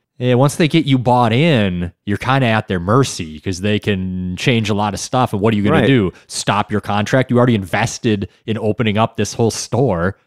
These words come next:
Speaker 2: Yeah.
Speaker 1: And now they're just gonna not let you do business anymore. Like
Speaker 2: And the people at the bottom are the ones taking on all the risk.
Speaker 1: Yeah.
Speaker 2: But they're not, like, they're not the people getting the big chunk of the money,
Speaker 1: Yeah,
Speaker 2: you know?
Speaker 1: Chick-fil-A doesn't lose anything if one store closes,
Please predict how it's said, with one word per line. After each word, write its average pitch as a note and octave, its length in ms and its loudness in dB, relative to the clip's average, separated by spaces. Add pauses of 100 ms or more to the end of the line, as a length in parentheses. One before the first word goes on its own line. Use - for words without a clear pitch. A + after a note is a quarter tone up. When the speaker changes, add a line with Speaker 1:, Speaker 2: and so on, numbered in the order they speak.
Speaker 2:
Yeah. C#3 280 -4
Speaker 1:
And G2 140 -4
now G#2 200 2
they're G#2 100 2
just G#2 220 -4
gonna G2+ 180 0
not F#2+ 240 0
let G#2+ 160 -2
you G2+ 180 0
do G2+ 200 0
business G2+ 460 -2
anymore. E2+ 580 -4
Like D#2 320 -10
Speaker 2:
And A#2 120 -4
the A2+ 60 0
people C3+ 340 0
at B2+ 100 2
the B2 60 -2
bottom B2 440 2
are A2 200 0
the A2 80 2
ones A2 260 0
taking A#2+ 340 -2
on G#2+ 120 2
all A2 220 2
the A2+ 100 2
risk. A2 520 -2 (180)
Speaker 1:
Yeah. B2 240 2
Speaker 2:
But G#2+ 120 0
they're A2+ 140 4
not, A2+ 260 2
like, G#2+ 400 -2
they're A#2 160 -6
not A2+ 180 0
the A#2+ 60 -16
people C3 300 -4
getting A#2 560 0
the A#2 80 -8
big A2+ 240 -4
chunk A#2+ 280 0
of A2 60 0
the G#2 60 -2
money, A#2+ 400 2
Speaker 1:
Yeah, B2 140 -2
Speaker 2:
you A2+ 60 -2
know? A2+ 60 0
Speaker 1:
Chick-fil-A C#3 380 2
doesn't A#2+ 260 0
lose G2+ 240 0
anything F#2+ 360 -2
if F#2 100 -4
one F#2+ 320 -4
store G#2 360 -2
closes, E2+ 800 -8